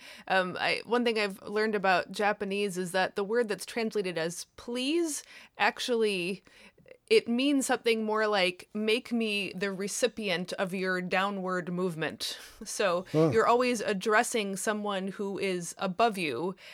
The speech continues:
Speaker 1: and asking them to drop down to where you are. Um, and I really like that. And I think <laughs> that's really kind of captures the whole sense of what's going on here in the gospel itself. It's not, "Here are the, the tools or spiritual stratagems by which you can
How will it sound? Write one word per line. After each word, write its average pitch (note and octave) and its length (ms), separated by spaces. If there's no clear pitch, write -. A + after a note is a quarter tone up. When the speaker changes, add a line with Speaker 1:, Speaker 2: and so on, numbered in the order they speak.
Speaker 1:
and G3+ 160
asking G#3 540
them F#3+ 220
to G3+ 140
drop F#3+ 440
down F3 580
to - 140
where F3+ 200
you E3 260
are. - 360
Um, F#3+ 340
and G#3+ 540
I - 60
really D4 240
like D4 180
that. F3+ 220
And G#3 120
I G#3 80
think G#3+ 200
<laughs> B3 100
that's - 260
really G#3+ 320
kind G#3 220
of F#3 300
captures G3 640
the F#3 200
whole F#3+ 500
sense G3 300
of F3 140
what's F3 180
going F3+ 300
on G3 160
here F3+ 180
in G3+ 280
the F#3+ 80
gospel F#3 520
itself. E3+ 480
It's F#3 240
not, G3 360
"Here C#4 260
are G#3+ 260
the, D#3+ 420
the F#3+ 100
tools A3 460
or F#3+ 100
spiritual G3+ 520
stratagems F#3 680
by F3+ 200
which F3+ 340
you G#3+ 100
can F#3 380